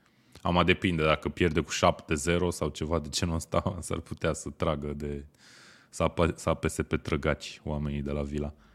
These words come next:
Uh, Bogdan Ghiță ne scrie că ce-, la Cealoba sunt douăzeci și opt de meciuri fără înfrângere când a jucat titular în toate competițiile. Tare, foarte mișto. Mulțumim, Bogdan. Ok. Uh,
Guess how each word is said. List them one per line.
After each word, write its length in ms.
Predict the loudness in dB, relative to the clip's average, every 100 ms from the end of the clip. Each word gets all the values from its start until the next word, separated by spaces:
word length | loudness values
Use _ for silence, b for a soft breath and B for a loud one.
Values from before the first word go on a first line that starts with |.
| b b b b b b b -4
Uh, 360 | 0 2 2
Bogdan 500 | 2 -2 2 2 4
Ghiță 260 | 2 0 0
ne 80 | 0
scrie 260 | 2 2
că 100 | 2
ce-, 140 | 0 2
la 160 | 4
Cealoba 460 | 4 4 2 6 4
sunt 400 | 4 0 0 -4
douăzeci 460 | 2 6 6 6
și 160 | 0 4
opt 180 | 4 4
de 80 | 2
meciuri 320 | 2 0 -4
fără 240 | -2 -2
înfrângere 520 | -2 -2 0 0 -2 -2
când 220 | -4 -4
a 60 |
jucat 280 | -4 -2 -4
titular 400 | -4 -8 -4 -2
în 80 | -2
toate 260 | -6 -6 -8
competițiile. 760 | -12 -12 -12 -12 -14 -14 -16 _
Tare, 320 | 2 4 2 -4 _
foarte 380 | -6 -6 -6
mișto. 360 | -8 -8 -10 -12 -10
Mulțumim, 460 | -12 -10 -6 -6
Bogdan. 360 | -6 -8 -8 -10 -14 b b b b b b b b b b b b
Ok. 160 | 0 2
Uh, 180 | 2